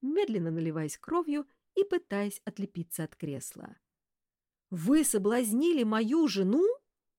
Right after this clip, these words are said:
"Еще нет", — быстро ответил Кудесников. "И вообще,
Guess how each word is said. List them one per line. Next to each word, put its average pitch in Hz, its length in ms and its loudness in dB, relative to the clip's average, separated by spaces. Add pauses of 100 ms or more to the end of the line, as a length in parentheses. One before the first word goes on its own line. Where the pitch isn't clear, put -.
(520)
"Еще 190 400 -2
нет", — 185 320 0 (560)
быстро 170 340 -6
ответил 170 360 -6
Кудесников. 165 800 -6 (580)
"И 294 100 4
вообще, 156 540 -6